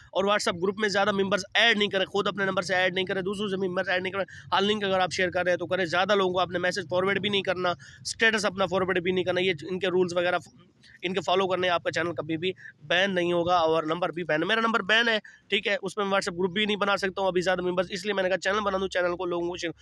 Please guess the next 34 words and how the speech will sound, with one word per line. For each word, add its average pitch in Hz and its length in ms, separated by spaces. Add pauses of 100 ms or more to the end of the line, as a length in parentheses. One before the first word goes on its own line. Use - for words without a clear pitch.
(200)
अब 208 120
यहाँ 247 140
पे 240 120
डिस्क्रिप्शन 226 420
लगा 226 200
दी, 220 60
चैनल 220 200
नेम 226 180
की 220 140
डीपी 202 240
लगा 214 240
दी, 208 100
ठीक 208 180
है, 208 60
सिंपल 208 300
यहाँ 196 200
पे 196 80
आपको 185 260
क्रिएट 190 260
चैनल 190 180
का 180 140
ऑप्शन, 165 180
अ, 165 40 (380)
क्रिएट 175 380
चैनल 180 160
बन, 170 240
मैंने 214 220
already 214 340
चैनल 208 140
बनाया 196 260
हुआ 202 100
ये 196 100
चैनल 190 280
है, 175 60